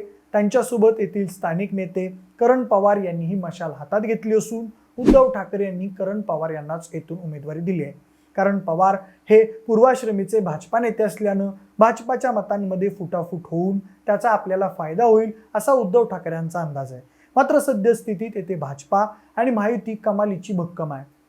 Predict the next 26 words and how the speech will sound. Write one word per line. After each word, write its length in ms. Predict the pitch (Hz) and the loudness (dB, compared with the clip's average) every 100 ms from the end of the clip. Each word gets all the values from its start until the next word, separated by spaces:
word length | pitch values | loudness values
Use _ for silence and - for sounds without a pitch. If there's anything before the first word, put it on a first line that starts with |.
| - 165 | -8 -4
जळगाव 300 | 175 202 208 | 2 4 4
लोकसभा 500 | 180 175 165 175 170 | 2 -6 -8 -8 -8
मतदारसंघामध्ये 1080 | 160 151 160 156 147 139 233 226 196 208 208 - - | -10 -8 -8 -8 -12 -2 0 2 2 0 -2 2 2
भाजपाचे 560 | 185 190 - 208 202 170 | 2 -2 -2 -2 -2 -6
दोन, 300 | 170 196 196 - - | -4 -4 -4 -8 -4
शिंदे 260 | 208 196 | 2 4
गटाचे 440 | 185 170 175 175 165 | 4 -2 -6 -6 -10
तीन 280 | 165 208 214 - - | -4 -4 -4 -8 -6
आणि 160 | 226 247 | 2 4
अजित 220 | 202 285 285 | 4 0 4
पवार 260 | 254 240 | 4 4
गटाचा 400 | 202 190 190 190 214 | 2 -2 -4 -2 -2
एक 120 | 202 208 | -2 -4
विद्यमान 500 | 190 156 214 226 220 | -6 -2 -2 0 -2
आमदार 300 | 170 151 147 | -6 -6 -6
आहे. 100 | 139 - _ _ - | -8 -14 _ _ 2
त्यामुळे 240 | 277 294 | 4 6
येथे 200 | 277 285 | 4 2
महायुतीची 580 | 247 202 214 214 214 233 208 | 0 0 -2 -4 -8 -6 -4
ताकद 240 | 190 202 - | -4 -4 -8
मोडून 340 | 165 165 240 233 | -8 -4 -4 0
काढणे 400 | 202 185 185 185 - - | 0 0 -6 -10 -16 -8
प्रतिस्पर्ध्यांसाठी 1200 | 226 269 226 - 190 165 180 170 165 156 170 170 - _ - | -6 -4 -6 -4 -4 -4 -8 -8 -10 -8 -8 -8 -16 _ -4
फार 200 | 208 208 208 - | -2 -2 -6 -4
अवघड 320 | 175 151 147 | -2 -2 -4
आहे. 140 | 127 | -6